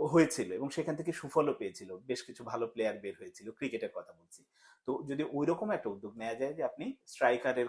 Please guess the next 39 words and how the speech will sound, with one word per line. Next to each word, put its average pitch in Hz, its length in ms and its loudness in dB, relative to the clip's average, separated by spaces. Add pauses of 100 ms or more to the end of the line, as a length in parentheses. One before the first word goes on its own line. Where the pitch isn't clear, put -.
খোঁজে 120 220 0
বাংলাদেশ 110 560 2
কিংবা 107 280 -4
ফরওয়ার্ড 117 320 4
লাইনের 107 320 0
খোঁজে 110 220 -4
বাংলাদেশ, 104 320 -6
এইরকম 123 300 -4
একটা 120 220 -2 (500)
যদি 127 160 0 (100)
উদ্যোগ 160 440 12
নেয়া 107 300 0
যায় 123 160 4
যে 160 120 2
হ্যাঁ, 156 280 2
আমি 135 120 0
সারা 139 360 2
দেশ 131 300 2
থেকে 135 260 -8
এরকম 123 220 0
একটা, 135 200 0 (460)
আহ, 117 200 -6 (120)
কোনো 120 160 -8 (240)
কর্পোরেট 120 340 4
প্রতিষ্ঠানকে 131 520 -6 (100)
যুক্ত 139 180 -10 (100)
করে 190 160 -2 (540)
তাদের 143 280 4
মাধ্যমে 139 380 0
আমি 151 140 -4
সারা 123 280 2
দেশ 120 200 -2 (120)
থেকে 143 220 -4 (540)
একশো 143 360 2
জনকে 117 220 0
বাছাই 98 320 -2
করলাম, 82 320 -8 (400)
সেখান 127 300 -4
থেকে 127 260 -2